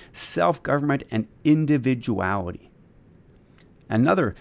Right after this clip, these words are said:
threatened that P E I, quote, "would rather be out of the Confederation than consent to this motion. We should have no status."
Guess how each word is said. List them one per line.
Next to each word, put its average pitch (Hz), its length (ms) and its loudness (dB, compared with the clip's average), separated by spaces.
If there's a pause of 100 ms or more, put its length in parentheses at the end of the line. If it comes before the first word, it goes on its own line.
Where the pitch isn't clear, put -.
(140)
threatened - 380 -2
that - 160 -8
P 160 240 0
E 143 40 2
I, 123 180 -2
quote, 123 400 0
"would 104 260 -4
rather 156 260 4
be 110 280 -4
out 180 180 0
of 165 100 0
the 151 80 2
Confederation 110 760 -4
than 82 120 -4
consent 123 480 -4
to 104 80 -6
this 98 220 -4
motion. 87 480 -4 (260)
We 113 140 0
should 110 200 -2
have 110 520 -2
no 95 400 -2
status." - 680 -8